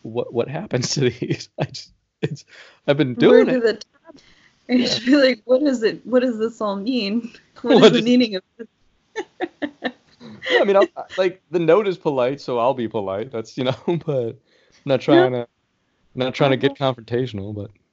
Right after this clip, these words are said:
Speaker 2: I'm trying to think. I feel like a long time ago, when I was a kid, there was, like, something with, like, a, a school drive or something
Speaker 1: Mm-hmm.
Speaker 2: like that, where you got those tabs.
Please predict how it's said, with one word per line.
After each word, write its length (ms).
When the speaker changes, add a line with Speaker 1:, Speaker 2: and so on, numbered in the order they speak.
Speaker 2:
I'm 180
trying 260
to 140
think. 360
I 120
feel 220
like 280
a 60
long 400
time 300
ago, 580
when 180
I 140
was 160
a 60
kid, 500
there 160
was, 320
like, 180
something 760
with, 260
like, 240
a, 400
a 80
school 420
drive 560
or 160
something 300
Speaker 1:
Mm-hmm. 120
Speaker 2:
like 100
that, 280
where 160
you 60
got 220
those 260
tabs. 720